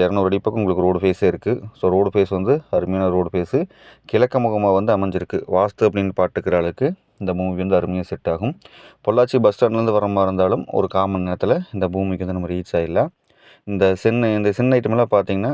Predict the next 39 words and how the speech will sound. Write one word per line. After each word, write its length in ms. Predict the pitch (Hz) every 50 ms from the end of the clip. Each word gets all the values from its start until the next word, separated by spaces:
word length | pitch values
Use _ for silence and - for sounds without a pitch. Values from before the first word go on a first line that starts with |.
| - -
கிடைக்கிறது 340 | - 95 98 95 - 104 98 95
ரொம்ப 160 | 95 95 95 92
ரேரு. 200 | 90 90 92 113 131 - -
So 120 | - 104 95
இந்த 80 | 92 92 95
மாதிரி 200 | 95 90 92 90 87 87 87 87 85 85 87
லேண்டெல்லாம் 380 | 90 92 95 90 92 98 98 98
நம்ம 120 | 95 90 87
மிஸ் 180 | 85 - - -
பண்ண 120 | 95 95 90 87
வேண்டாம். 260 | 85 82 92 123 165 - _ _ _ _ _ _ _ _ _ _ -
இந்த 160 | 101 101 101 98
லேண்டுக்கு 440 | 104 113 127 135 127 107 - - 147 - - - 107 101
லேண்ட் 240 | 101 104 110 110 113
ஓனர் 240 | 113 110 107 98 -
சொல்லும் 260 | 110 104 107 110 107 101
விலைன்னு 280 | 98 101 107 107 101 92 -
பார்த்தீங்கன்னா, 400 | 90 85 - 87 90 90 104 127 - - _ - 98
எண்பத்தி 240 | 98 95 95 - 90 92 92
ஒரு 100 | 87 90 -
சென்ட்டும் 260 | 107 104 104 104 98 -
சேர்த்தி 300 | 95 92 90 - 110 120 156 - _ _ - - - _ _ _ 98 98
ஐம்பத்தி 280 | 104 110 110 90 107 107
மூணு 120 | 104 98 95
லட்சம் 220 | 95 95 - 120 -
சொல்றாருங்க. 460 | 104 95 92 98 95 90 90 92 107 135 - - 101 104
ஐம்பத்தி 260 | 101 104 104 98 101
மூணு 100 | 101 98 92
லட்சம் 260 | 92 - 131 127 120 104
அப்படிங்கிறது 440 | 90 104 101 95 95 98 101 127 165 196 - _ _ _ _ _ _ - - -
சொல்லும் 320 | - 101 104 110 104 104
விலை 140 | 101 95 92 87 95
தான். 140 | 120 147 - _ _ _ _ - - _ _
நீங்க 160 | 101 101 98 95 95 98
நேர்ல 280 | 110 127 131 123 120 110
வந்து 160 | 110 104 98 92
பூமி 240 | 101 107 110 107 101 90 -
பாருங்க, 300 | 98 95 95 95 92 107 135 147 - _ - -
பிடிச்சிருந்ததுன்னா 560 | - 101 104 110 117 104 98 98 98 101 123